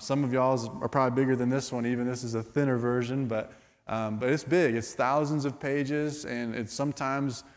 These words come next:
is, is a little tougher to read in the sense that it's talking about things that are new, and so we can't just read 'em and immediately know and understand all of it, uh, nor could we, uh, even if, even for those who have,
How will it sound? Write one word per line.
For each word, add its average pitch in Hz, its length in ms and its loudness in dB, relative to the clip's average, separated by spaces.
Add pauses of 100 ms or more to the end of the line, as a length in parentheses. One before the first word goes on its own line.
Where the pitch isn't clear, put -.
(240)
is, 127 300 -2
is 120 220 0
a 117 40 2
little 139 220 4
tougher 143 320 0
to 131 100 0
read 135 300 2
in 127 80 0
the 113 40 -2
sense 131 340 -4
that 123 60 -4
it's 110 140 -6
talking 131 380 -2
about 123 260 0
things 131 280 0
that 113 100 0
are 110 100 -2
new, 123 500 0 (420)
and 120 120 -6
so 127 140 0
we 123 100 2
can't 143 300 -2
just 117 160 0
read 131 300 2
'em 147 120 2
and 117 100 0
immediately 135 520 2
know 127 320 2
and 113 120 0
understand 123 460 -2
all 127 320 2
of 139 80 0
it, 165 320 -2 (220)
uh, 117 80 -2
nor 135 240 4
could 151 300 0
we, 175 320 2 (100)
uh, 113 200 0
even 135 240 2
if, 123 240 -2
even 143 220 0
for 135 140 -2
those 139 340 2
who 131 140 2
have, 117 200 -6